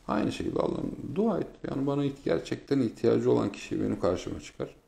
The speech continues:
E, mutlaka da o an birisi de dua ediyordur. "Allah'ım bana destek olacak birisini karşıma çıkar." E, ne oldu? Yani Allah bir şekilde çıkartır. Buna emin olabilirsiniz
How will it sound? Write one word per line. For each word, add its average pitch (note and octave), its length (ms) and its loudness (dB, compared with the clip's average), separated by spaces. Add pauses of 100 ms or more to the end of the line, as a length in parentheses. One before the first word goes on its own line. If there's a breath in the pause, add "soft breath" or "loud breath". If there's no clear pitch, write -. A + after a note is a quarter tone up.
(1600)
E, - 60 -6
mutlaka C#3+ 680 6
da C#3+ 240 10
o A#2 120 6
an A#2+ 240 6 (180)
birisi G2+ 580 2
de A2+ 140 -2
dua G#2+ 280 8
ediyordur. F2 500 0 (260)
"Allah'ım F2 360 -2
bana F2+ 180 -4 (540 soft breath)
destek F2+ 320 -2
olacak F2+ 400 0
birisini F#2 320 0
karşıma E2 440 -10
çıkar." - 400 -12 (960)
E, F2+ 80 -2
ne G2+ 40 0
oldu? F#2 320 0 (2750)
Yani - 140 -8
Allah B2 340 8
bir C#3+ 60 0
şekilde C3+ 360 2
çıkartır. A#2+ 480 4
Buna G#2+ 160 6
emin G#2+ 180 6
olabilirsiniz G#2 540 4